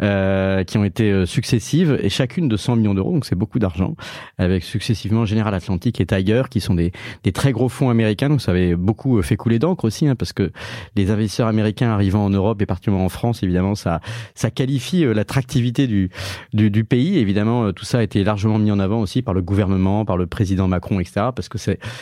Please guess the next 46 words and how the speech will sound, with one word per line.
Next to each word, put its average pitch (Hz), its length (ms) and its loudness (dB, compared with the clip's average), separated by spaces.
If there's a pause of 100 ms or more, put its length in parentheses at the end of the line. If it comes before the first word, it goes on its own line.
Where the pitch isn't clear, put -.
(140)
c'est - 220 0
le, 101 160 2
le 107 120 0
statut 127 320 -4
de 120 60 -2
la 110 60 0
licorne, 127 500 0
c'est 113 140 -2
le 110 100 2
statut, 107 440 -2
c'est 113 140 0
le 107 80 0
fait 117 140 -2
de 104 80 -2
rentrer 104 260 -2
dans 101 60 0
le 98 60 2
Next 98 200 -2
quarante, 107 320 -2
enfin, 92 140 -6
c'est - 220 -6 (340)
le 104 100 2
f-, - 140 -8
le 101 120 2
fait 110 140 0
de 98 120 -2
passer 101 280 -2
de, 95 120 0
de 90 120 0
start-up 101 400 -4
à 104 60 0
scale-up. 113 520 -2 (340)
Je 117 100 -2
crois 117 160 0
que 101 60 -4
vous 104 60 2
êtes 101 140 -4
quatre 147 220 -4
cents 131 200 0
employés 113 360 0
maintenant, 147 300 0
donc 107 120 0
c'est, 92 240 -2
c'est - 140 -6
vraiment 95 240 0
une, 90 160 0